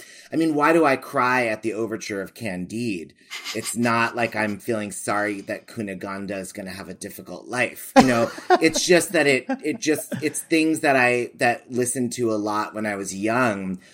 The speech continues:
Speaker 1: just sort of our time portals in this way that is just really powerful. And, you know, Passion is very, very much that. And, and of course with Passion, it is a,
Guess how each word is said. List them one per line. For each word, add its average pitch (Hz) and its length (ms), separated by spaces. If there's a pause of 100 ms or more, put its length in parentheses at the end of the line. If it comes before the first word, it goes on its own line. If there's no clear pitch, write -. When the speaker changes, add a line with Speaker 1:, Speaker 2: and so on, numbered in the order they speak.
(100)
Speaker 1:
just 120 260
sort 123 160
of 110 120
our 98 140
time 131 600
portals 92 580
in 92 140
this 87 200
way 92 280
that 87 240
is 90 200
just - 260
really 92 300
powerful. 110 680
And, 98 320 (440)
you 117 100
know, 110 100
Passion 107 520
is 87 160
very, 95 760
very 92 260
much 90 300
that. 113 340
And, 104 220 (160)
and 139 160
of - 80
course 139 240
with 117 120
Passion, 117 440
it 98 200
is 113 280
a, 80 180